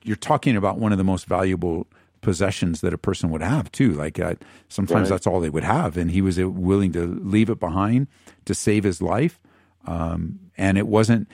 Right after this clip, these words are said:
Speaker 1: he wasn't forsaking Jesus, he was saving his life from the mob. I mean, it's a great,
Speaker 2: Right.
Speaker 1: this would, like I said, this was, what you and I are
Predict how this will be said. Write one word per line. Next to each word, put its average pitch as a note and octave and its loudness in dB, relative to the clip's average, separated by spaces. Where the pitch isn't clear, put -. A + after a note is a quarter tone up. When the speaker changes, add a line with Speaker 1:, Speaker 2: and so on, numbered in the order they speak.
Speaker 1:
he - 0
wasn't A#2 4
forsaking A2 2
Jesus, G2+ 0
he G#2+ 2
was E2+ -2
saving A2 2
his E2+ -4
life G2 2
from F2+ -4
the F2 -2
mob. G2 -2
I A#2+ 0
mean, C3 6
it's C3+ 2
a D3+ 4
great, D3+ 4
Speaker 2:
Right. - -20
Speaker 1:
this C#3 2
would, C#3+ 2
like A2+ 0
I A#2 6
said, G#2+ 2
this A#2 -4
was, A2+ 2
what G#2+ 2
you B2+ 6
and B2+ 6
I C3 4
are A2+ 4